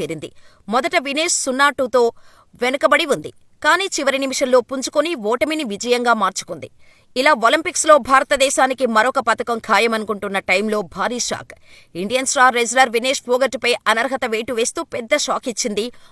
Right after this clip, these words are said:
ఒలింపిక్స్ సంఘం. మహిళల యాభై కేజీల విభాగాల్లో ఫైనల్కు చేరుకున్న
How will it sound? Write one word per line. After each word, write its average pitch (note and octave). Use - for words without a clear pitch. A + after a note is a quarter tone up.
ఒలింపిక్స్ A#3+
సంఘం. F#3
మహిళల E4
యాభై C4+
కేజీల C#4
విభాగాల్లో B3+
ఫైనల్కు A#3
చేరుకున్న G3